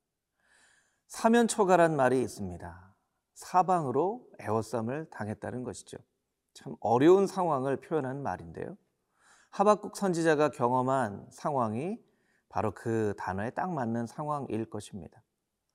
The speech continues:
이스라엘 백성들은 부패하였습니다. 악을 행하였습니다. 또한 바벨론은, 아, 큰 압제와 또 어려움으로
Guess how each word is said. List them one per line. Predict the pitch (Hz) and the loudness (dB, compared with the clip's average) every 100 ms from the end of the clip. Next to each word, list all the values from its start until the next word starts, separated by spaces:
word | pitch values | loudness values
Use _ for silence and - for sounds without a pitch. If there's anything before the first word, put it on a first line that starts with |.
| _ _ _ _ - | _ _ _ _ -2
이스라엘 | 151 185 185 | 2 6 8
백성들은 | 180 151 - 165 160 156 160 156 156 - | 8 6 2 2 4 6 6 6 2 -4
부패하였습니다. | 120 - 135 123 110 - 98 87 87 87 - | -6 0 2 2 0 -4 -8 -8 -12 -16 -14
악을 | 85 98 127 | -6 -2 -2
행하였습니다. | 127 131 120 95 - 80 - _ _ _ _ _ _ _ _ _ _ _ _ | -4 -6 -6 -10 -14 -20 -20 _ _ _ _ _ _ _ _ _ _ _ _
또한 | 123 117 131 151 214 277 247 | -4 0 0 0 -4 -8 -12
바벨론은, | - 98 127 131 127 123 175 262 359 _ _ _ _ - | -6 0 2 4 2 0 -2 -4 -10 _ _ _ _ -14
아, | 95 92 | -8 -8
큰 | - - 175 170 | -10 -6 -6 -2
압제와 | 117 - _ 151 135 120 90 90 - - _ | -2 -4 _ 0 2 2 -2 -8 -20 -20 _
또 | - 107 120 180 233 _ | -2 2 2 0 -4 _
어려움으로 | - 117 151 208 165 98 87 - | -2 4 6 6 4 2 -8 -14